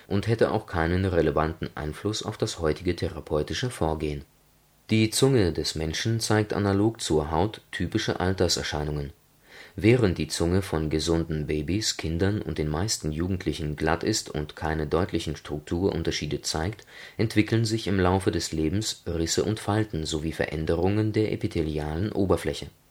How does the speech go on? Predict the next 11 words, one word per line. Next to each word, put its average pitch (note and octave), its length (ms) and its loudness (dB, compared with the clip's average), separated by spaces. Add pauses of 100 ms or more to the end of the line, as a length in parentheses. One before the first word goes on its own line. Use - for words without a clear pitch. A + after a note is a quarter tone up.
(320)
Die G#2 160 4
Schleimhaut A2+ 580 2
verliert G2+ 440 2
mit D#2+ 120 0
zunehmendem E2+ 640 0
Lebensalter E2+ 760 -2
ihre F2+ 360 -2
Makrostruktur. D#2+ 920 -2 (720)
Das F2+ 280 6
Epithel G#2+ 520 4
atrophiert, D#2+ 760 -4